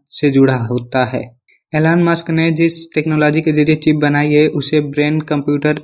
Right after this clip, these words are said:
interface कहा जाता है। इस पर कई और कंपनियां कब सालों से भी काम कर रही हैं। ये system brain में रखे गए छोटे electrode का इस्तेमाल पास के neurons के संकेतों को पढ़ने के लिए करता है। इसके बाद software इन signal को कमांड यानी action में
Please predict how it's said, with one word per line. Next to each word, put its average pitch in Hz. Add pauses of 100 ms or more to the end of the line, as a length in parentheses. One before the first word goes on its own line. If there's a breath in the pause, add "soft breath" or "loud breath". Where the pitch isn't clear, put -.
(120)
interface 147 (440)
कहा 139
जाता 135
है। 151 (420)
इस 180
पर 175
कई 180
और 170
कंपनियां 165
कब 156
सालों 156
से 156
भी 156
काम 147
कर 143
रही 139
हैं। 135 (340)
ये 170
system 170
brain 165
में 165
रखे 160
गए 160
छोटे 156
electrode 160
का 160
इस्तेमाल 151 (520)
पास 165
के 170
neurons 160
के 165
संकेतों 156
को 160
पढ़ने 147
के 147
लिए 147
करता 143
है। 151
इसके 143
बाद 147
software 147
इन 147
signal 143
को 143
कमांड 143
यानी 143
action 143
में 156